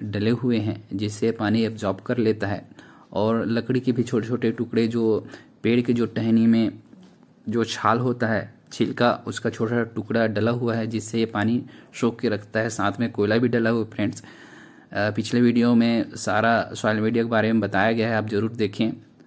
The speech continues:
और अपना ऑर्किड प्लांट को भी ऐसा सुंदर सा प्लांटर दें। आप चाहते हैं तो एक छोटा सा गमले में भी इसको लगा सकते हैं।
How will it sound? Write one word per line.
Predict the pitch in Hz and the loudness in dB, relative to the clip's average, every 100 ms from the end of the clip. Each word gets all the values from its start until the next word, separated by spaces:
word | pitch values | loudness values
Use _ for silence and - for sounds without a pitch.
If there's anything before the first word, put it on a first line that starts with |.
| - - _ _ | -20 -20 _ _
और | - 104 98 | -4 -2 -4
अपना | - 101 110 107 107 95 - - _ _ _ - | -6 -4 0 2 2 0 -6 -20 _ _ _ -4
ऑर्किड | 98 101 - 107 - | -2 -2 -2 -6 0
प्लांट | 107 107 | 0 2
को | 113 | 0
भी | 107 117 | 0 0
ऐसा | 101 104 | 0 -4
सुंदर | 107 101 104 107 104 - - _ _ _ - _ - | -2 0 2 2 0 -4 -18 _ _ _ -20 _ -8
सा | - 98 90 - _ | -4 -4 -4 -12 _
प्लांटर | 107 101 101 107 | -2 0 0 -2
दें। | 107 104 202 - _ _ _ _ _ _ _ _ _ _ - _ _ _ _ - | -2 -4 -6 -18 _ _ _ _ _ _ _ _ _ _ -20 _ _ _ _ -4
आप | 101 101 | -4 -2
चाहते | 107 110 113 - - | 0 0 -2 -6 -2
हैं | 120 117 | -2 0
तो | 117 113 | 2 4
एक | 110 113 110 95 - - _ _ _ _ - - - - | 2 2 2 0 -4 -18 _ _ _ _ -20 -20 -20 -8
छोटा | - 110 107 | -4 0 0
सा | 117 98 90 - | 2 0 -2 -6
गमले | 110 110 110 | -2 0 2
में | 113 | 2
भी | 107 | 2
इसको | 120 - 113 | 0 0 0
लगा | 107 113 | 2 2
सकते | 120 120 - - | 0 -4 -4 -2
हैं। | 104 107 - | 0 -2 -8